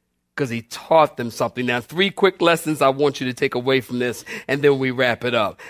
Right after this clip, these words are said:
Number one, if you're taking notes, please write this down. He makes a little go a long way. God can take a little, the little we have, and do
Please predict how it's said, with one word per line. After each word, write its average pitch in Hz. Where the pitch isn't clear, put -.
Number 202
one, 139
if 151
you're 175
taking 165
notes, 127
please 151
write 113
this 113
down. 98
He 190
makes 175
a 139
little 202
go 127
a -
long 120
way. 104
God 208
can 190
take 180
a 143
little, 226
the 127
little 185
we 240
have, 120
and 131
do 139